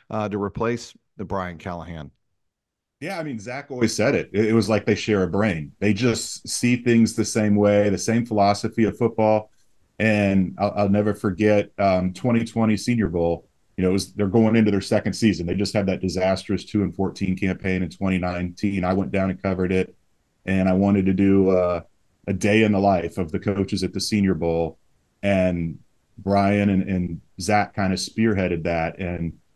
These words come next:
Speaker 2: um, met me and Paul Dehner out for drinks the night before. And, uh, you know, we're just happy to sit with us in a booth and, and kind of just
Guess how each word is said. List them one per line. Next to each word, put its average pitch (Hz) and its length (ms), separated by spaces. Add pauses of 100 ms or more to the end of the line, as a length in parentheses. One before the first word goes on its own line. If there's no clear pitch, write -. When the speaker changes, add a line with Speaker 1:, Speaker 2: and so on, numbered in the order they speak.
(120)
Speaker 2:
um, 82 400 (540)
met 107 380 (140)
me 107 440
and 107 280
Paul 110 200
Dehner 104 380 (140)
out 101 180
for 110 80
drinks 98 360
the 101 80
night 95 280
before. 95 560 (140)
And, 90 560 (100)
uh, 85 340 (180)
you 95 120
know, 87 100
we're 92 160
just 92 240 (140)
happy 95 340
to 90 300
sit - 240
with 101 140
us 104 160
in 107 80
a 90 60
booth 101 380
and, 92 280 (560)
and 92 400 (640)
kind 107 200
of 90 100
just - 300